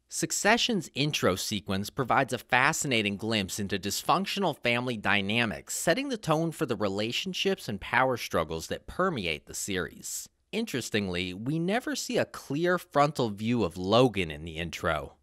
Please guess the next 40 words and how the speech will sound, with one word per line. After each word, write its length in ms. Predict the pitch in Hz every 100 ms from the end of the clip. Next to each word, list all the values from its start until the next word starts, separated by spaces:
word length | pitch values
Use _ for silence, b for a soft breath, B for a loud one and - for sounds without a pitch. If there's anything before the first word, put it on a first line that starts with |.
| _ -
Instead, 480 | 156 - 170 160
he 180 | 156 208
walks 380 | 240 285 269 -
away 280 | 165 160 170
or 140 | 139
is 100 | 110
shown 360 | - 139 135 135
from 180 | 127 104
behind, 640 | 92 - 131 135 98 82
suggesting 480 | - 113 180 - 285
his 160 | 226
emotional 560 | 160 123 139 160 151 92
absence 720 | 87 107 127 - 90 73 -
from 220 | - 120
the 100 | 104
lives 460 | 98 107 120 151 151
of 80 | 120
his 180 | 110 -
children, 580 | - 156 139 101 85 76
a 100 | 107
lack 320 | 123 175 233
of 160 | 175 -
presence 460 | 147 147 156 123
that 160 | 113 -
speaks 320 | - 113 -
volumes 640 | 92 92 98 123 104 82 -
about 240 | 101 95
the 160 | 101 156
impact 460 | 220 123 92 98
Logan 380 | 104 104 104 95
has 360 | 92 110 120 104
on 100 | 90
the 80 |
family, 600 | 76 - 87 85 76 80 -
and 140 | 120
the 40 |
show 280 | 123 196 214
emphasizes 880 | 190 156 208 147 - 92 87 90 87
his 180 | 107 95
one 560 | 107 127 131 82 -